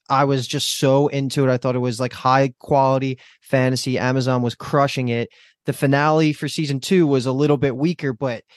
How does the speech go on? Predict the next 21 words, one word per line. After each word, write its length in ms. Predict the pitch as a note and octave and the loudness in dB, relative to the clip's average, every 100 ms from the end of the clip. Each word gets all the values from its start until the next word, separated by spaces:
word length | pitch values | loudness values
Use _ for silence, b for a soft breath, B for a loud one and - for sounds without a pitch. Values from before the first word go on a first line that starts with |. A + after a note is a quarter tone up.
| b - | b -4
in 100 | D#3+ | -2
comparison 500 | C#3+ D3+ D#3 D#3+ D3+ | 0 2 2 2 0
to 60 | |
season 300 | C3+ F3 C#3 | 2 2 2
one, 420 | A#2+ D3 C3+ A2+ - | 2 2 2 0 -4
I 160 | B2+ C3 | -4 -4
still 340 | - D#3 D#3 | -2 2 2
think 240 | - B2+ | 0 -4
it's, 140 | B2+ - | -4 -4
like, 100 | A#2+ | -2
night 320 | A#2+ B2+ B2 | 0 0 -2
and 100 | A#2+ | -4
day. 320 | B2+ A#2 F#2 E2+ | -2 -2 -4 -2
Even, 400 | E3 E3+ D#3 C3+ | 0 2 0 0
even 320 | G#3 A#3+ G#3+ G3 | 2 2 2 0
the 80 | |
book 240 | D3+ E3+ - | 0 0 -2
stuff 240 | - D#3+ | -4 -4
that 140 | D#3 B2+ | -4 -4
they 100 | C3 | -4
broke 480 | A#2+ B2 C#3 - | -2 0 0 -4